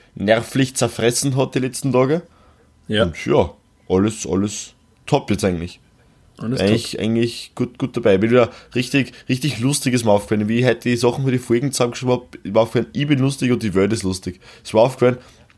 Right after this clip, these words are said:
Speaker 1: was hast du schon mal aufgehört? Hast du mitgekriegt, dass Jesus Vater geworden ist? <laughs>
Speaker 2: Nein, das hab ich nicht mitgekriegt.
Speaker 1: Jesus ist Vater geworden. Von einer
Speaker 2: Eins acht sieben.
Speaker 1: Emilia. Sein Kind heißt Emilia.
Speaker 2: Emilia.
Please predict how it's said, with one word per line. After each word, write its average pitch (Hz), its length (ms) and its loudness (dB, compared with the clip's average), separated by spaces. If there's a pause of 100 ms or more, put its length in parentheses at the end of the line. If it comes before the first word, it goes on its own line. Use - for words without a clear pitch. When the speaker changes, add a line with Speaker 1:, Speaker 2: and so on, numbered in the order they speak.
(220)
Speaker 1:
was 95 100 -8
hast 92 100 -8
du - 40 -12
schon 101 100 -4
mal 90 60 6
aufgehört? 95 280 0
Hast - 80 -8
du - 40 -4
mitgekriegt, 117 320 -2
dass 107 220 -2
Jesus 117 260 0
Vater 120 320 0
geworden 117 160 2
ist? 127 200 -4 (580)
<laughs> - 500 -20
Speaker 2:
Nein, 120 360 2
das 123 80 2
hab 123 80 -2
ich 117 60 2
nicht 107 140 0
mitgekriegt. 110 360 -2 (440)
Speaker 1:
Jesus 120 240 -2
ist 117 140 2
Vater 117 280 2
geworden. 104 380 2 (540)
Von - 180 -12
einer 113 260 4
Speaker 2:
Eins 190 300 6
acht 214 360 4
sieben. 196 760 4 (960)
Speaker 1:
Emilia. - 160 -10
Sein 123 260 2
Kind 135 320 0
heißt 110 220 -4
Emilia. 95 680 -2 (680)
Speaker 2:
Emilia. 131 580 2